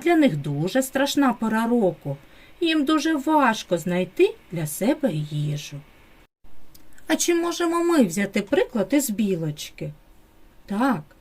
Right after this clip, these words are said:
можемо. Хто ж така чуйна людина? Це добра, щедра, щира, великодушна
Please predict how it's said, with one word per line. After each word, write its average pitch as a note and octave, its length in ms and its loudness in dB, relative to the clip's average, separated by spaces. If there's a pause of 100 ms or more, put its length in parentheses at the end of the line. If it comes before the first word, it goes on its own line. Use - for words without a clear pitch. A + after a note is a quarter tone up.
(180)
можемо. F3+ 720 -2 (1300)
Хто - 200 -14
ж - 160 -16
така G4+ 440 -8
чуйна F3+ 380 -10 (100)
людина? F#3 480 -12 (1120)
Це - 180 -12 (120)
добра, D#3+ 460 -14 (340)
щедра, F#3+ 800 -12 (260)
щира, G#3 640 -10 (280)
великодушна F3+ 800 -14